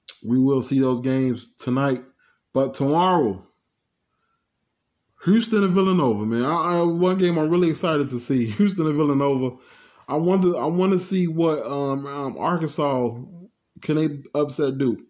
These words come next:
'Cause this ups-, this is upset to me. 'Cause everybody pushing for Duke. Everybody would lo-, I would love to see Duke win. Absolutely. But do I think they will? I don't, I don't know. I can't tell. I don't know.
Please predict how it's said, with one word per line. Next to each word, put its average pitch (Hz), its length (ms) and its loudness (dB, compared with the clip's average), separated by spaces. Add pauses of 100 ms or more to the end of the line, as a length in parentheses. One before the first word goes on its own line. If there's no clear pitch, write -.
(160)
'Cause 131 140 -2
this 214 180 0
ups-, 185 260 0
this 220 140 -2
is - 60 -4
upset 139 400 -2
to 113 100 -10
me. 127 320 -2
'Cause 127 120 -4
everybody 196 500 0
pushing 131 280 -4
for 120 140 -2
Duke. 160 260 -2
Everybody 175 460 0
would 123 160 2
lo-, 160 120 -2
I 208 120 -4
would 202 120 0
love 214 220 2
to 202 60 -2
see - 140 -8
Duke 131 220 -2
win. 98 340 -6
Absolutely. 139 720 -4 (1000)
But 139 180 2
do 202 140 2
I 220 80 2
think 220 260 -2
they 226 140 2
will? 233 260 0
I 190 180 0
don't, 220 220 0
I 180 180 -2
don't 233 200 2
know. 254 160 0
I 156 140 -2
can't 214 300 -4
tell. - 220 -8
I 165 160 -6
don't 208 180 -4
know. 220 300 0